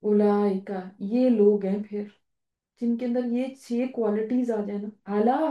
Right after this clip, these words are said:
हुदम मिर रब्बिहिम, अला ऊपर, upon, हुदन हिदायत के, मिन से, रब्बी रब, हिम उनके। अब हिम वही है जो पहले रज़क़नाहुम था ना, हुम और हिम एक ही बात है, ठीक है।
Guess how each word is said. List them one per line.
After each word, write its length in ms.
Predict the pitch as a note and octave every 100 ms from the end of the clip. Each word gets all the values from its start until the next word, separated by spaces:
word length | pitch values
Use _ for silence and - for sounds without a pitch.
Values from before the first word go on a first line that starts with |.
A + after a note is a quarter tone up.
| -
हुदम 300 | A3+ G3+ G3+
मिर 200 | G3 G3
रब्बिहिम, 580 | G3 F#3 - G3 G3+ - _ _ -
अला 320 | F#3+ G#3+ C4 C4+
ऊपर, 420 | G3+ F#3+ F#3+ F3+ _ -
upon, 480 | G3 G3+ G3 F#3+ F#3 - _ _ -
हुदन 360 | A#3 G3 G3 F#3+
हिदायत 540 | G3 G3 F3 F#3+ G3+ -
के, 140 | G3 F#3+ - _ _ _ _ _ G3+
मिन 400 | G#3+ C4 B3 A#3
से, 200 | - G3 F#3+ G3 -
रब्बी 480 | F#3+ G3 F#3 A#3 A#3
रब, 340 | G#3 F3+ G3+ B3+ -
हिम 240 | G3+ A3+ A#3 G#3+
उनके। 400 | G3+ F3 - - _ _
अब 140 | F#3+ G3 A3
हिम 200 | A3+ A3
वही 220 | A3 C4
है 120 | C#4
जो 100 | B3+
पहले 280 | A#3 A3+ A#3
रज़क़नाहुम 880 | F#3 G3+ G#3 G3+ G#3+ G#3+ F3+ C4+ E4+
था 120 | A3+
ना, 220 | F3+ G#3+ - _ _ _ -
हुम 300 | A#3 C#4+ D#4
और 200 | C4+ A#3
हिम 240 | G#3+ A3+
एक 380 | - A#3+ C#4 B3
ही 100 | G#3
बात 320 | E3+ - -
है, 120 | G3+ _ _ _ _ _ _ _ _ _ _ _ -
ठीक 100 |
है। 60 | C#4+